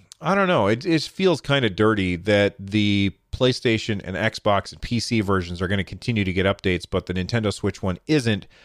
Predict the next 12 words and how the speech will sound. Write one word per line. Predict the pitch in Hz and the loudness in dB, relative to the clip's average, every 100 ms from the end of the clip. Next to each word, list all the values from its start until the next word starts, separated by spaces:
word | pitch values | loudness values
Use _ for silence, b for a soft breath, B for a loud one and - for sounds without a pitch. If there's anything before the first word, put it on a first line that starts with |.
| b b | b b
because | 120 107 131 120 95 | -6 0 2 2 0
they | 92 117 131 | 2 4 4
hired | 110 123 117 107 101 - | 2 2 4 4 2 0
another | 101 104 110 117 120 | -2 0 0 2 0
company | - 123 113 104 98 92 b b b b | 0 -4 -2 -2 0 -2 b b b b
to | 110 | -2
do | 110 101 | 2 2
the | 87 | 0
port. | - 107 73 - _ _ _ _ _ _ _ _ _ _ _ _ _ | 0 2 2 -4 _ _ _ _ _ _ _ _ _ _ _ _ _
You | 123 135 | 0 2
would | 117 | 2
think | - 220 156 87 95 - | 2 0 2 0 -4 -12